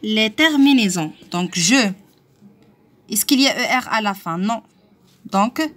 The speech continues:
est-ce qu'on ajoute E ? Tu, E S. Il, E, L E. Nous, O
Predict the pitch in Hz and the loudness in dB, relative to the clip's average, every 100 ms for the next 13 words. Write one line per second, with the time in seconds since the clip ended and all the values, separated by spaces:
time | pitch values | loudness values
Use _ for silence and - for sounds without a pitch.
0 | 220 - 214 190 196 262 269 - 269 190 | -8 -4 0 2 2 0 -6 -2 0 0
1 | 160 _ _ _ _ _ _ _ - - | -4 _ _ _ _ _ _ _ -20 -20
2 | _ _ _ - - 254 302 403 - - | _ _ _ -2 4 6 6 2 -6 -20
3 | _ _ _ _ _ _ - _ - _ | _ _ _ _ _ _ -20 _ -20 _
4 | 277 302 294 233 - - 170 170 _ _ | 0 2 2 2 -2 -4 -8 -10 _ _
5 | _ _ _ _ - - _ - 240 254 | _ _ _ _ -20 -20 _ -4 0 4
6 | 277 302 403 - - - - - - 214 | 4 4 2 0 -16 -20 -20 -20 -6 0
7 | 214 233 349 - - - - - - - | 2 0 -2 -8 -20 -20 -20 -20 -20 -20
8 | - 240 233 226 254 320 370 - - 311 | -4 4 6 6 4 0 -4 -8 -4 -2
9 | 196 170 _ _ _ - 208 233 277 523 | -2 -4 _ _ _ -2 2 4 4 2
10 | - - - - - 214 | -4 -18 -20 -20 0 0